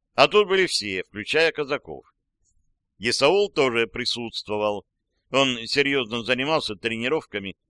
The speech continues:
со своими людьми. Предложил несколько нововведений, вполне продуманных,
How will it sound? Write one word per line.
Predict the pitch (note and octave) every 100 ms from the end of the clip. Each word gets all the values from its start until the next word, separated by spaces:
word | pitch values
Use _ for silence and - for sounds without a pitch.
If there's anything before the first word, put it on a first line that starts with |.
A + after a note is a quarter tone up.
| -
со | A#2
своими | A#2 B2 A2+ G#2+
людьми. | A2+ A#2 A2 D#2 B1 _ _ _ _ _ _ _
Предложил | - E3 G3 F3 F3 F#3+
несколько | C#3+ D3+ D3+ D3+ -
нововведений, | D3+ C3 C3+ C#3 A#2+ D3 C#3 G2 F2 E2 D#2 D2+
вполне | D2 - F3 F#3
продуманных, | - G2 B2 E3 F3 E3+